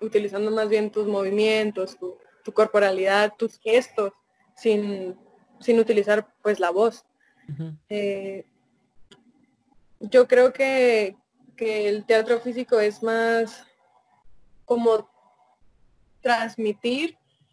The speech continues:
Speaker 1: pero, no sé, tiene, tiene mucho trabajo interno.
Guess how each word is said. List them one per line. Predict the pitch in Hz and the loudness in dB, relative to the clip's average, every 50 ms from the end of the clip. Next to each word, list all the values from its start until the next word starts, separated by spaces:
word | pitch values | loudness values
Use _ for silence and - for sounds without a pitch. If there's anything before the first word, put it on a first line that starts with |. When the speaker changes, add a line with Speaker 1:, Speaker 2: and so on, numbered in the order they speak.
| _ _ _ _ _ _ _ _ _ - - _ _ | _ _ _ _ _ _ _ _ _ -20 -20 _ _
Speaker 1:
pero, | 233 226 226 220 220 214 214 208 208 208 202 202 196 196 190 180 143 - - _ _ _ _ _ _ _ _ _ _ _ _ _ _ - - _ - | 2 2 4 4 4 4 4 2 0 0 -2 -4 -4 -4 -4 -6 -6 -8 -12 _ _ _ _ _ _ _ _ _ _ _ _ _ _ -20 -20 _ -2
no | 254 269 269 254 | 0 0 2 4
sé, | 240 220 220 | 4 4 6
tiene, | 214 247 240 240 240 233 | 6 4 4 4 0 -2
tiene | 208 - 254 247 247 | 0 2 2 2 4
mucho | 254 254 254 262 285 - | 2 0 0 -2 -2 0
trabajo | - 220 208 196 208 214 - 226 233 240 240 240 240 240 233 208 - - _ _ _ _ _ _ _ _ _ | 0 0 0 0 -2 -2 -2 -2 0 0 -2 -2 -4 -6 -6 -6 -6 -10 _ _ _ _ _ _ _ _ _
interno. | 233 247 226 208 - 214 214 214 208 202 190 | -4 -4 -2 0 2 2 2 0 -2 -6 -10